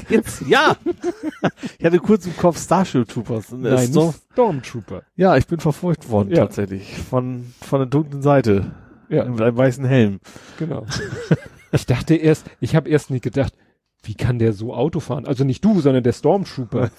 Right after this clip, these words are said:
Speaker 1: <laughs>
Speaker 2: Aber
Speaker 1: Ja,
Speaker 2: das
Speaker 1: das,
Speaker 2: war ja der
Speaker 1: das, der
Speaker 2: Beifahrer.
Speaker 1: Beifahrer, genau. Das ist, das
Speaker 2: Das hat man durch diese, weil das ja zigmal im Spiegel, du hast ja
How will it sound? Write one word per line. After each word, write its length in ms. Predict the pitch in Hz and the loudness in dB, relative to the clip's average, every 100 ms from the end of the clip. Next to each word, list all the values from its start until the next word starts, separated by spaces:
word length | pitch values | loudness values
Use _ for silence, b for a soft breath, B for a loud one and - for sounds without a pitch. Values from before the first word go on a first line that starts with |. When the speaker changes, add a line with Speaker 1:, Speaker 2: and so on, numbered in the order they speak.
| - | -18
Speaker 1:
<laughs> 160 | - | -6
Speaker 2:
Aber 120 | 135 135 | 2 4
Speaker 1:
Ja, 60 | |
Speaker 2:
das 80 | 180 | 6
Speaker 1:
das, 40 | 156 | 6
Speaker 2:
war 60 | |
ja 80 | 143 | 4
der 80 | 127 | 4
Speaker 1:
das, 40 | |
der 60 | 135 | 4
Speaker 2:
Beifahrer. 200 | 143 135 151 | 2 4 4
Speaker 1:
Beifahrer, 320 | 175 143 113 | 4 4 4
genau. 300 | 113 131 120 113 | 2 2 4 4
Das 100 | 117 | 2
ist, 240 | 135 - | -2 0
das 140 | 196 127 120 | 0 0 -4
Speaker 2:
Das 180 | 185 - | -4 -2
hat 120 | 139 | -2
man 140 | 147 139 | 0 0
durch 140 | 151 | 0
diese, 280 | 160 139 143 | 0 2 4
weil 120 | 131 | 4
das 120 | 135 - | 2 0
ja 80 | 123 | -2
zigmal 340 | 175 - 143 | -2 -2 -4
im 80 | 127 | -4
Spiegel, 320 | - 175 165 | -6 -4 -4
du 240 | 120 170 | -4 -2
hast 220 | 143 160 - | -2 -2 0
ja 200 | 147 | 2